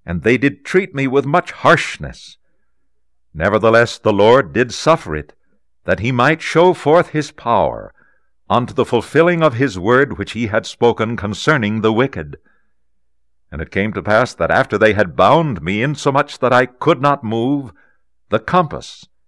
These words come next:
which had been prepared of the Lord, did cease to work. Wherefore they knew not whither they should steer the ship, insomuch that there arose a great storm, yea, a great and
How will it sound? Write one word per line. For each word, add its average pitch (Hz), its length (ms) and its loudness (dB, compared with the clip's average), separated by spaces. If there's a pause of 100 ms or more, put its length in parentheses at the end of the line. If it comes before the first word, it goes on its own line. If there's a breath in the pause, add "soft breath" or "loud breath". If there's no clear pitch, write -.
(140)
which 82 180 -10
had 98 180 2
been 117 160 -2
prepared 123 640 0
of 104 100 0
the 113 100 4
Lord, 123 520 4 (380)
did 95 240 -4
cease - 420 -6
to 143 140 -2
work. 117 400 -2 (960)
Wherefore 101 420 2
they 101 240 0
knew 131 280 -2
not 135 360 2
whither 156 200 4
they 135 160 2
should 135 240 -6
steer 165 320 0
the 165 100 0
ship, 185 420 -4 (800)
insomuch 160 640 0
that 131 180 0
there 135 180 6
arose 143 480 4
a 117 120 0
great 113 400 -2
storm, 110 580 0
yea, 131 240 0
a 127 80 4
great 143 560 -2
and 143 220 0